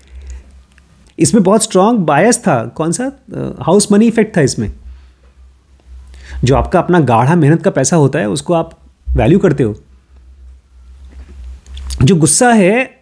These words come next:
वो बैकग्राउंड से आ रहा है। बैकग्राउंड मतलब जो पास्ट में हुआ है मेरे साथ। जैसे आपका गुस्सा बहुत से लोगों के लिए, मम्मी जी के लिए है,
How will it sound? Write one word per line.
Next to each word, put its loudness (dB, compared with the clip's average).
वो 0
बैकग्राउंड 2
से 0
आ 2
रहा -2
है। -14
बैकग्राउंड 4
मतलब -2
जो 4
पास्ट 0
में 4
हुआ 4
है 2
मेरे 2
साथ। -6
जैसे 0
आपका 2
गुस्सा 0
बहुत 2
से 2
लोगों 6
के 0
लिए, 2
मम्मी 0
जी -4
के -2
लिए 0
है, -4